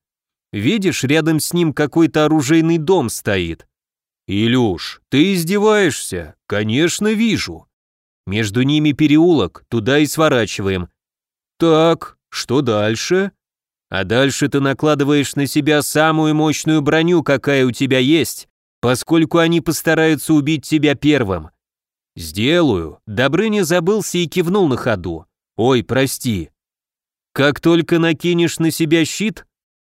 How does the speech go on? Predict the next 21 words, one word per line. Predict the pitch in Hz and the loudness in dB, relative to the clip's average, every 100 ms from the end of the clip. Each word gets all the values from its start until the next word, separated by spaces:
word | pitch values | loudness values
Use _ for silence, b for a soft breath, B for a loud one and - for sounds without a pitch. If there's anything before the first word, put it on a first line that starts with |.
| _ - | _ -4
Илья | 113 139 202 | 0 2 2
сделал | 175 156 190 185 180 | 0 0 2 2 2
вид, | 185 | 0
что | - 175 | -2 0
не | 175 | 0
заметил | 156 180 180 160 135 | 2 2 0 0 -2
Добрынину | 120 135 139 135 131 127 | 0 0 0 0 0 0
промашку. | 151 151 156 107 - 80 - _ _ _ _ _ | 0 0 0 -4 -8 -16 -16 _ _ _ _ _
«Кастуй | 120 135 127 - 185 175 | -2 0 -2 -2 0 2
зыбучие | 151 156 180 - 180 | 2 2 0 0 -2
пески. | 156 175 - - 170 110 78 _ _ _ | -2 -4 -6 -6 -6 -6 -8 _ _ _
Нужно | 98 107 120 127 | -6 -4 -2 0
лишить | 139 139 - 151 151 | 2 0 0 -2 -2
их | 135 | -4
подвижности». | - 143 139 170 117 98 - 90 85 _ _ _ _ _ _ | -2 -2 0 -2 -2 -4 -6 -12 -16 _ _ _ _ _ _
«Принял». | 110 127 151 147 101 82 - _ _ _ _ _ - | 0 2 4 2 -2 -6 -12 _ _ _ _ _ -6
«Эти | 101 135 170 | -2 0 0
трое, | 147 170 170 160 | 0 2 2 2
которые | 160 175 170 170 | 0 0 2 2
тебя | 156 156 160 | 0 0 0
фокусят, | - 170 160 156 - 147 - | 0 0 0 -2 0 -4 -4